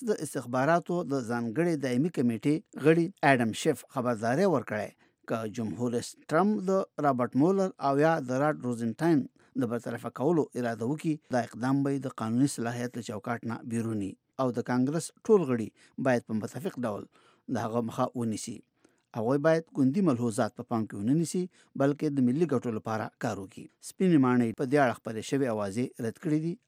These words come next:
او تاکید یې کړی چې جمهور رئیس د دغه کار پلان نه لري. روزنټاین په یوې بیانیه کې ویل چې امریکایان باید د مجهولو سرچینو په اوازو یقین ونه کړي. خو معلومه نه ده چې د دې بیانیې خپرول یې خپله پرېکړه وه او که د بل چا په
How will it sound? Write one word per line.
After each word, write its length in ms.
او 60
تاکید 320
یې 100
کړی 180
چې 80
جمهور 380
رئیس 180
د 80
دغه 160
کار 180
پلان 320
نه 140
لري. 180
روزنټاین 580
په 140
یوې 180
بیانیه 360
کې 120
ویل 220
چې 160
امریکایان 500
باید 240
د 140
مجهولو 420
سرچینو 420
په 140
اوازو 420
یقین 260
ونه 220
کړي. 120
خو 140
معلومه 380
نه 100
ده 80
چې 120
د 60
دې 160
بیانیې 300
خپرول 320
یې 120
خپله 280
پرېکړه 340
وه 100
او 140
که 140
د 100
بل 180
چا 160
په 40